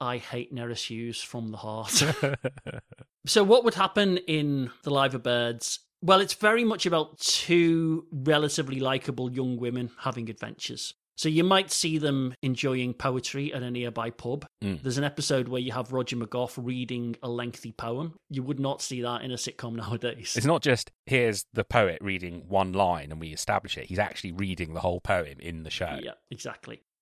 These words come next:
Speaker 1: You might see them at a flat warming party that goes wrong, or losing their jobs and signing on,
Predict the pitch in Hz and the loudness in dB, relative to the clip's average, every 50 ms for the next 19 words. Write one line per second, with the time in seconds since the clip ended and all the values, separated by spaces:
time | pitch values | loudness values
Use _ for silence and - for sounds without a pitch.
0 | _ - 170 175 190 190 185 - 175 160 151 151 143 131 127 - - - 160 143 | _ 0 2 4 4 4 2 2 0 2 2 2 0 0 -2 -4 -2 0 0 0
1 | - 170 151 143 143 147 143 139 - - 135 135 127 - 135 120 120 - - - | 2 2 2 2 2 2 0 0 0 0 0 0 0 -2 -4 -4 -6 -6 -8 -8
2 | 113 110 110 - - 120 120 117 113 113 113 117 117 - - _ _ _ - 135 | -8 -8 -8 -6 -6 -6 -6 -6 -6 -8 -6 -8 -8 -10 -12 _ _ _ 0 2
3 | 123 120 120 120 120 127 160 180 180 151 170 160 151 139 135 - 139 127 127 117 | 2 4 4 2 6 8 8 8 8 8 4 4 4 2 2 2 2 0 0 0
4 | - 135 120 - - 135 127 123 123 120 117 117 123 120 120 120 123 117 | -2 -4 -2 -2 -2 -2 -2 -4 -4 -4 -4 -2 -2 -2 -2 -2 -4 -8